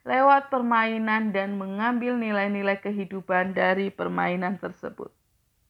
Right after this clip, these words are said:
Sebagai guru, saya harus bisa untuk menjadi teman, sahabat bagi murid supaya bisa memiliki kedekatan emosional yang dekat, sehingga murid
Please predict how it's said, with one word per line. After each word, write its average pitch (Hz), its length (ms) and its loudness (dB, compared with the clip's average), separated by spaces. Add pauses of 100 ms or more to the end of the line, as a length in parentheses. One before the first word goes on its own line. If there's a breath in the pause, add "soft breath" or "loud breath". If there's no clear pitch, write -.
(800 soft breath)
Sebagai 294 480 6
guru, 294 480 2
saya 202 320 6
harus 208 480 4
bisa 202 560 4
untuk 196 400 -6
menjadi 185 400 -4
teman, 190 560 -2
sahabat 180 640 0
bagi 226 320 -4
murid 247 480 -4
supaya 185 480 -4
bisa 240 320 -4
memiliki 233 720 -4 (320 loud breath)
kedekatan 208 720 0
emosional 233 720 0
yang 208 240 0
dekat, - 320 -4 (160)
sehingga 185 640 4 (320 loud breath)
murid 294 320 0